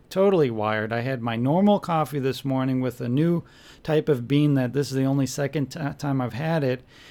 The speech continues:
It doesn't seem that strong, but in addition to that, I went to the coffee shop and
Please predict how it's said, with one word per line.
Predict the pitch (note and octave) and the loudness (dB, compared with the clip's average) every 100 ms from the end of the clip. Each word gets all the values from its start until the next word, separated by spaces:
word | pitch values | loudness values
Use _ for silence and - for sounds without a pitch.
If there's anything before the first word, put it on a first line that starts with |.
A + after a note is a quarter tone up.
| - | -10
It | C#3 | 0
doesn't | F3 F#3+ G#3 | 2 2 0
seem | - F#3+ F3+ | 2 2 2
that | E3 C#3 | 0 0
strong, | - - F#3 G#3 E3 | -4 -4 0 2 2
but | C#3 C#3 | 0 0
in | C#3+ | 0
addition | C3+ F3 A#3 G3 F3+ | 2 0 0 -2 -2
to | D#3 | 0
that, | C3+ C3 | 0 0
I | B2+ | 0
went | C3 C3 | 0 -2
to | |
the | B2 | -6
coffee | B2 D3 C#3+ C#3+ C3 | -4 -2 -2 -2 -8
shop | - B2 A#2+ A#2+ B2 | -6 -4 -4 -6 -8
and | A2+ A2 A2 | -6 -6 -8